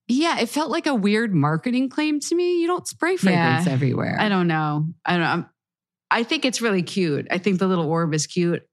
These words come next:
Speaker 2: You know, I loved
Speaker 1: Yes.
Speaker 2: Hypercolor back in the day. So I think if
Speaker 1: I
Speaker 2: this
Speaker 1: was
Speaker 2: is
Speaker 1: like, "You have
Speaker 2: definitely got
Speaker 1: enough
Speaker 2: the
Speaker 1: of a
Speaker 2: nostalgia
Speaker 1: story."
Speaker 2: factor.
Speaker 1: Yeah, you have enough of a story with the packaging. You don't need to go and tell me it's water-based. But get this, there's one more thing they're gonna try and tell you about it, which made me giggle.
Speaker 2: Is it sustainable?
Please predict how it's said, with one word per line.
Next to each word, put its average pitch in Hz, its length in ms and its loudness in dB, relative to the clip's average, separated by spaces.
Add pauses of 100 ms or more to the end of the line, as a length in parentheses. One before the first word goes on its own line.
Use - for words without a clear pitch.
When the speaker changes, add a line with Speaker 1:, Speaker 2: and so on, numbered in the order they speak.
(140)
Speaker 2:
You 175 120 0
know, 151 260 0 (180)
I 165 140 2
loved 165 140 0
Speaker 1:
Yes. 160 240 0
Speaker 2:
Hypercolor 175 680 -2
back 180 220 0
in 190 80 0
the 185 80 2
day. 190 320 0
So 165 300 -2
I - 120 -2
think 170 220 -2
if 277 60 2
Speaker 1:
I - 20 0
Speaker 2:
this 466 80 0
Speaker 1:
was 494 80 0
Speaker 2:
is - 80 -2
Speaker 1:
like, 254 240 -2
"You 269 120 0
have - 80 -2
Speaker 2:
definitely - 180 0
got 214 100 2
Speaker 1:
enough 269 120 0
Speaker 2:
the - 40 0
Speaker 1:
of 339 60 0
a 233 100 0
Speaker 2:
nostalgia 160 220 0
Speaker 1:
story." 262 160 0
Speaker 2:
factor. 170 440 0 (200)
Speaker 1:
Yeah, 285 240 2
you 214 160 0
have 294 100 -4
enough 254 280 0
of 247 120 -4
a 220 60 0
story 208 260 -2
with 190 120 0
the 185 40 -8
packaging. 208 540 2
You 190 100 2
don't 240 120 2
need 240 120 2
to 208 80 2
go 196 140 2
and 185 100 2
tell 190 100 0
me 175 280 2 (200)
it's - 140 -14
water-based. 233 440 0
But 226 120 2
get 254 160 -2
this, 302 160 0
there's 247 300 0
one 226 180 2
more 226 160 0
thing 247 220 0
they're 214 100 0
gonna 185 160 2
try 180 200 0
and 170 60 2
tell 214 160 0
you 202 140 2
about 147 220 2
it, 143 100 -4
which - 160 -6
made 160 140 2
me 147 100 0
giggle. 139 240 0
Speaker 2:
Is 196 80 2
it 214 140 2
sustainable? 202 840 0